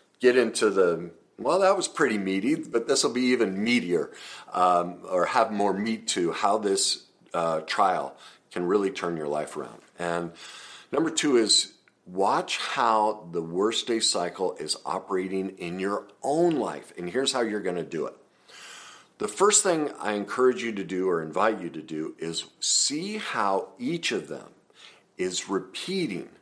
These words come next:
the exact same childhood trauma they experienced against themselves with their relationship choices. So, who did they marry?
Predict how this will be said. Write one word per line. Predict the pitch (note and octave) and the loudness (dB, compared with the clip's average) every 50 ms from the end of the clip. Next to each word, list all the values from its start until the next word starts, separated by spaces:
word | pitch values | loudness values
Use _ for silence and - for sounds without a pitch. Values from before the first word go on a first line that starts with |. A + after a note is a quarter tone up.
| _ _ _ _ - - - - _ _ _ _ _ | _ _ _ _ -20 -20 -20 -20 _ _ _ _ _
the | E2+ D#2+ D#2 | -10 -8 -6
exact | D#2 C#2+ - - - E2+ F#2 A#2 C#3+ D#3 - - | -8 -8 -8 -6 -2 0 0 0 -2 -4 -6 -4
same | - - - C3+ B2 B2 B2 B2+ B2 | -2 -2 0 0 2 0 0 0 -2
childhood | A#2+ - - - A2 A2 A2+ A2+ G#2+ G2+ A2+ A2+ G#2+ | -4 -6 -4 -2 0 2 2 2 2 0 -6 -8 -8
trauma | - - A2+ F#2+ F#2+ F#2+ F#2+ F#2 | -6 -4 -2 -2 -2 -2 -2 -4
they | E2+ D#2 D#2 | -4 -4 -6
experienced | D#2 D#2 - - - - D3 B2+ G2+ F2 E2+ D#2+ - - - - - _ _ _ _ _ | -6 -4 -4 -4 -4 0 0 0 0 0 -2 -4 -4 -6 -6 -8 -14 _ _ _ _ _
against | - E2+ E2 D#2+ G2+ F#2+ F2+ - - | -12 -10 -6 -4 -2 -2 0 -2 -2
themselves | F2 D#2+ D2 - - - - - - - - - - _ _ _ _ - - - - _ | -4 -4 -4 -4 -6 -6 -8 -10 -12 -12 -14 -14 -14 _ _ _ _ -20 -20 -20 -20 _
with | - E2+ E2 E2 E2 - - | -16 -8 -6 -4 -4 -4 -4
their | E2+ D#2+ E2 | -2 -2 0
relationship | F2 F2+ E2 D2+ D2+ D2 D2 - - - E2 D#2 - G#2+ G2 - | 0 0 0 0 -2 -2 -2 -4 -4 -6 -6 -4 -2 -2 -2 -2
choices. | - - D3+ C#3+ C3+ - - - - - | 0 2 4 4 4 2 -2 -6 -4 -2
So, | - - D#3 D#3 B2 - - - - - _ _ _ _ - - _ _ _ _ _ _ _ _ _ _ _ | 0 2 4 4 2 2 -2 -6 -16 -20 _ _ _ _ -20 -20 _ _ _ _ _ _ _ _ _ _ _
who | - D4 | -2 -2
did | D4+ D4 G#3+ G3+ | -2 0 2 2
they | F#3 E3 | 2 2
marry? | C#3 C#3 C3+ B2 E2 - - - | 4 2 2 2 0 -2 -8 -14